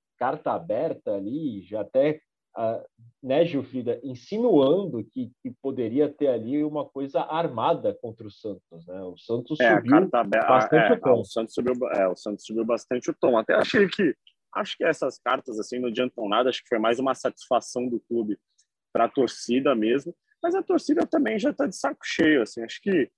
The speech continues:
Speaker 2: chegou numa situação meio que insustentável. O Santos é, é amplamente prejudicado com muita frequência, É, não tem o que fazer, ficar de mãos atadas, porque,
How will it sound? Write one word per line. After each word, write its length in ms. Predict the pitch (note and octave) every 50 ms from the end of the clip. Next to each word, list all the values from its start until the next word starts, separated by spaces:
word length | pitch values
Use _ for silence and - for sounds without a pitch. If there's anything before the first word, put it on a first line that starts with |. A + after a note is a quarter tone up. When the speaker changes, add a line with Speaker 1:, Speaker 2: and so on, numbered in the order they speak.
| _ _ _ _ _ _
Speaker 2:
chegou 280 | - - F#3 F3 F3 F3+
numa 200 | F#3+ G3 G3 F3+
situação 420 | - - F#3+ F3 - - - F#3+
meio 220 | F#3+ F#3+ G3 G3
que 140 | - - G3
insustentável. 960 | G3 F3+ - - F#3 - - G#3+ G#3+ A3 - - E3 D3 C#3 B2 A#2 A#2+ A#2
O 60 | B2 C3
Santos 400 | - - E3 D#3+ E3+ D#3+ - -
é, 80 | F3 D#3+ - - _ _ _ _ _ _ _ _ _ _ -
é 340 | E3 C#3+ C3 A#2 A2 G#2+ - -
amplamente 600 | F3 G3+ A3+ G#3 - F#3+ D#3+ D3+ D3 D3 C#3 -
prejudicado 880 | - C3+ C#3 B2+ C3 C3 B2 C3 - _ - C#3+ A2+ G#2+ G#2 G2+ G#2 G2+ _ _ _ _ _ _ _ _ _
com 100 | - F#3+
muita 340 | F#3 F3 F3 F#3+ F#3 - F3+
frequência, 640 | - - F3 F3 - - E3+ E3 F#3+ G#3 - - _ _ _ _ _ _ _ _ _ _ -
É, 300 | C3+ C3+ B2+ A#2+ A#2 A2+ -
não 240 | D#3+ F3+ G3+ A3 G3+
tem 220 | - F#3 D#3+ D3+
o 60 | D3+
que 120 | - _ -
fazer, 280 | D#3+ D3+ C#3+ D3+ F#3
ficar 160 | - - E3+
de 100 | D#3 C#3+
mãos 240 | D3 C#3+ C#3 C3+ B2+
atadas, 520 | C#3 C3 - - C3+ C3 D3 E3+ G3 - -
porque, 720 | - C#3 B2+ _ - C#3+ C3+ A#2+ A2+ A2 G#2+ G#2+ G#2